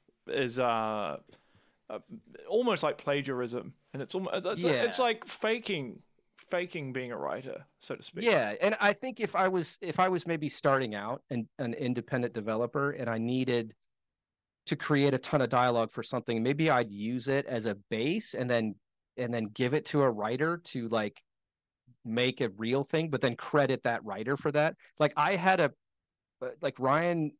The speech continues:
Speaker 2: was a great partner. He was a great designer. Uh, he, he also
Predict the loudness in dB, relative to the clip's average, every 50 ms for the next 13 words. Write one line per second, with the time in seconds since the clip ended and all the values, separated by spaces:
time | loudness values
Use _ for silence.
0 | _ _ _ _ _ -8 -6 -4 -4 -2 -2 2 2 2 2 0 -2 -2 -2 -2
1 | -2 -2 -6 -6 -4 -4 -4 -4 -2 0 2 2 2 0 -2 -4 -2 -2 0 0
2 | 0 0 0 -2 -2 -6 -8 _ _ _ _ _ _ _ _ _ _ -2 -2 -2
3 | 0 0 -2 -2 -4 -2 0 2 4 4 4 4 4 2 0